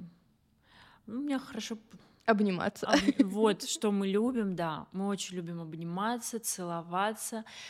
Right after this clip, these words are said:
Speaker 1: Значит, когда всё там, какие-то дела, всё сделано, сделано, значит, мы идём в к-, на, в кровать, в нашу большую кровать, и давай беситься. Вот я обожаю беситься,
Speaker 2: Щекотаться.
Speaker 1: щекотаться, с ума сходить там.
Speaker 2: Да, это тоже любимое.
Speaker 1: Ой,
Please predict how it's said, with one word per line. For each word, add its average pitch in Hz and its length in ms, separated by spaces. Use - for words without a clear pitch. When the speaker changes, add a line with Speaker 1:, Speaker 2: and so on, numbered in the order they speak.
Speaker 1:
Значит, 185 460
когда 185 260
всё - 260
там, 170 220
какие-то 170 300
дела, 175 260
всё 175 180
сделано, 190 320
сделано, 208 260
значит, 175 220
мы 180 140
идём 170 160
в 170 100
к-, - 140
на, 175 160
в - 80
кровать, 175 560
в - 40
нашу 175 320
большую 170 300
кровать, 185 540
и - 100
давай 175 200
беситься. - 600
Вот - 160
я 180 120
обожаю 170 440
беситься, 170 560
Speaker 2:
Щекотаться. 214 600
Speaker 1:
щекотаться, 214 840
с - 140
ума 190 180
сходить 208 840
там. 214 200
Speaker 2:
Да, 208 200
это 202 180
тоже 202 220
любимое. 202 380
Speaker 1:
Ой, 175 60